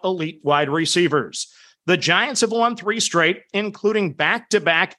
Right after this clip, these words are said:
underdog straight-up wins against the Packers and the Ravens. Three straight is a tough task. I know the Jets did it, but it's a tough task, and even tougher when you consider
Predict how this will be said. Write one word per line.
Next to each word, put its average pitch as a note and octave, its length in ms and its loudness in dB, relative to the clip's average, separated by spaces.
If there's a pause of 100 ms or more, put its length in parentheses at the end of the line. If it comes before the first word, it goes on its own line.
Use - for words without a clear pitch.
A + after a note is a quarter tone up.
underdog F#3+ 800 0
straight-up A3 560 0
wins F#3 600 -2 (260)
against F3+ 380 -2
the E3 80 -2
Packers D#3+ 480 0
and E3 100 0
the D#3+ 60 2
Ravens. D3 640 -2 (300)
Three A3 260 0
straight A3 440 2 (120)
is G#3+ 160 0
a G#3 100 2
tough F#3+ 360 -4
task. D#3+ 420 -2
I C#3+ 60 0
know A#3 160 0
the F4 100 -8
Jets C4 360 -2
did D#3 180 2
it, - 180 -4
but G#3 120 0
it's G#3 120 -4
a A3+ 80 -2
tough G#3 320 -2
task, E3 500 2 (300)
and F#3+ 100 2
even D4+ 320 -2
tougher G#3+ 400 2
when G#3+ 160 2
you F#3+ 80 -2
consider G#3+ 640 0